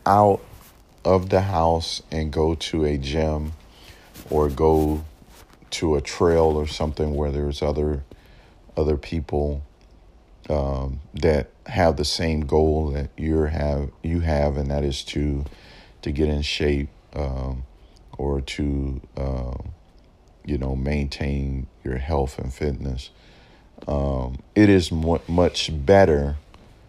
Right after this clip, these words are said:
and, uh, you know, when you ha-, when you're at, around others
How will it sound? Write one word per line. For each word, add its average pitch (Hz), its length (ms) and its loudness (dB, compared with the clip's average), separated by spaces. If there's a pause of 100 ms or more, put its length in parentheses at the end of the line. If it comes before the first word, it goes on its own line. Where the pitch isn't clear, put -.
(960)
and, 76 460 2
uh, 64 480 0 (1300)
you 80 160 2
know, 71 160 2
when 73 240 0
you 73 180 0
ha-, 76 140 -2
when 78 240 0
you're 76 260 2
at, 71 160 -2 (140)
around 73 560 0
others 69 580 0